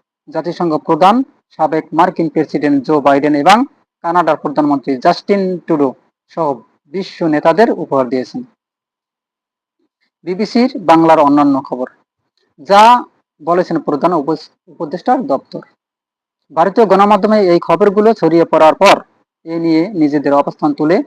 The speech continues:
ধরেন বিবৃতি দেয় প্রধান উপদেষ্টার প্রেস উইং। Facebook-এ সিএ প্রেস উইং ফার্স্ট ফ্যাক্টস পেজ থেকে মূলত প্রধান উপদেষ্টা কিংবা বাংলাদেশের অন্তর্বর্তী সরকার নিয়ে সামাজিক যোগাযোগ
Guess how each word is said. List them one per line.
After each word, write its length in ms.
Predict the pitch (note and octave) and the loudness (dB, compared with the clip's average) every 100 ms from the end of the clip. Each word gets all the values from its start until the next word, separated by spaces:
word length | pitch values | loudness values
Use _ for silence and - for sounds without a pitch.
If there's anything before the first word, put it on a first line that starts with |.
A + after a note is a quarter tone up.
| _ _ D3+ | _ _ -14
ধরেন 300 | D3 C#3+ C3 | -8 -6 -4
বিবৃতি 480 | D3 C#3+ F#3 - D3+ | -4 -2 -4 -2 0
দেয় 240 | D3+ C#3 | 0 0
প্রধান 380 | - D#3+ D3 C#3+ | 0 0 0 -2
উপদেষ্টার 580 | C3+ C#3+ D3+ - F3+ F#3 | -2 -6 -8 0 2 2
প্রেস 300 | - D3 C#3+ | -2 -6 -4
উইং। 260 | C3+ B2 A#2+ _ _ _ - | -4 -4 -10 _ _ _ -14
Facebook-এ 560 | E3 E3+ G#3 D#4 C4+ | -10 -6 0 2 0
সিএ 520 | G#3+ - G#3 G#3+ D#3+ C3 _ _ _ | -4 -4 0 2 2 0 _ _ _
প্রেস 260 | F#3+ G3 - | -10 -10 -6
উইং 320 | F3 E3+ C#3+ - _ - | -2 0 0 -2 _ -2
ফার্স্ট 300 | F#3+ - _ _ _ _ _ _ _ _ _ _ _ | -2 -2 _ _ _ _ _ _ _ _ _ _ _
ফ্যাক্টস 480 | G3+ G#3 - - - _ _ | -4 -4 -6 -20 -20 _ _
পেজ 240 | G3 A2 - | -8 -8 -6
থেকে 180 | E3+ C#3+ | -4 -2
মূলত 300 | C#3+ D#3+ A3 D#4 - _ | 0 0 2 0 -2 _
প্রধান 260 | E3 E3 E3 | -14 -6 -4
উপদেষ্টা 540 | D#3 F3+ G3 - G#3+ | -2 -4 -6 2 2
কিংবা 380 | G3+ E3+ C3 B2 - _ _ | 2 0 0 -2 -4 _ _
বাংলাদেশের 400 | D3+ F3+ F#3 F3+ | -6 -4 -4 -4
অন্তর্বর্তী 440 | D3 D#3+ G3 F#3+ E3+ | -4 -2 -4 -4 -2
সরকার 360 | D#3+ D#3 D#3 | -2 2 0
নিয়ে 280 | C#3+ C#3+ - - _ _ | 2 0 -2 -8 _ _
সামাজিক 340 | E3+ F3+ F3+ D#3+ | -8 -6 -4 -6
যোগাযোগ 400 | C3+ D3+ C#3+ | -4 -4 -4